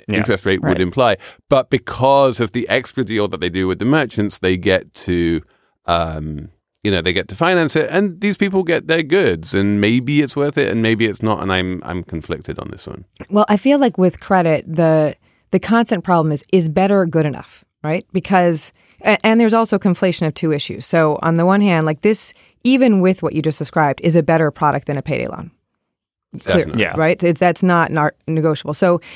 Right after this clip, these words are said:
Speaker 4: so is it, so that's an improvement in the marketplace. And do we, you know, cheer for that and say, "Great," or do we spend our time saying, "Well, but it's still not good enough"?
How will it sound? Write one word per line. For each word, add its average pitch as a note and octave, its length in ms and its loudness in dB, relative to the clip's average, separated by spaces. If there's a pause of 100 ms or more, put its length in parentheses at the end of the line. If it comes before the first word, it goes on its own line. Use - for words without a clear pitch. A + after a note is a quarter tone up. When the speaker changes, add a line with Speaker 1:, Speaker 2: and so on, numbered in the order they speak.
(180)
Speaker 4:
so G3+ 260 2
is F#3+ 220 2
it, F#3 220 2 (640)
so - 360 2 (200)
that's G3+ 220 0
an A3 80 2
improvement C#4 420 -2 (160)
in F3+ 60 4
the E3 80 4
marketplace. - 600 -4
And E3 220 0
do E3 80 2
we, E3 360 0
you E3 80 -4
know, D3 160 -2
cheer D#3+ 260 0
for D#3 160 -4
that D3 260 -4
and D#3+ 160 -6
say, D3+ 180 0
"Great," D#3 360 0
or F#3+ 260 4
do E3+ 120 2
we E3 100 2
spend D#3 240 -2
our D3+ 80 0
time D3 300 -4
saying, D3+ 160 -2
"Well, D#3 100 4
but D#3+ 140 0
it's E3 80 -2
still E3+ 220 2
not D3+ 180 0
good D3 140 0
enough"? - 420 -10